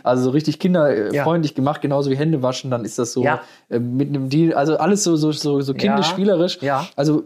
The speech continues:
Speaker 1: will damit sagen, wie bringen wir Prävention eigentlich, äh, wirklich den Menschen, wie geben wir denn das mit? Und das muss natürlich schon bei den Kindern anfangen, das muss in der Schule, Thema Ernährung, ganz
Speaker 2: Ja,
Speaker 1: wichtig, ne?
Speaker 2: ja,
Speaker 1: Also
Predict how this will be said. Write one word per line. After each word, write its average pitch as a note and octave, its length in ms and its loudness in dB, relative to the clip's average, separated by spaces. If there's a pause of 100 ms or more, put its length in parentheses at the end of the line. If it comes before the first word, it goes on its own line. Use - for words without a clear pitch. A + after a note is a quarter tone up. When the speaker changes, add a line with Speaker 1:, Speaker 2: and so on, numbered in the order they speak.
(120)
Speaker 1:
will D#3 220 0
damit E3+ 180 2
sagen, D#3 200 -2
wie E3+ 80 2
bringen D#3+ 220 2
wir E3 80 2
Prävention D#3+ 560 0
eigentlich, C#3 520 -2
äh, C3 280 2 (160)
wirklich C#3 520 -4 (220)
den D3 340 0
Menschen, E3 640 0
wie D3 60 0
geben G3+ 180 2
wir G3+ 60 4
denn D#3 140 2
das D3 120 -4
mit? G#3 260 -2 (300)
Und C#3 180 -2
das D#3 160 2
muss F3 140 2
natürlich D#3 260 0
schon D#3 280 -4 (220)
bei C3 80 2
den C3+ 120 0
Kindern F#3 280 2
anfangen, D#3+ 440 0
das C#3+ 160 -2
muss D#3 160 -2
in C#3 80 -4
der B2+ 80 -4
Schule, F3 340 2
Thema D3 260 0
Ernährung, C#3 480 0
ganz A#2+ 260 0
Speaker 2:
Ja, A#2+ 100 2
Speaker 1:
wichtig, E3 360 0
ne? C3 160 0
Speaker 2:
ja, B2 100 2
Speaker 1:
Also B2+ 160 0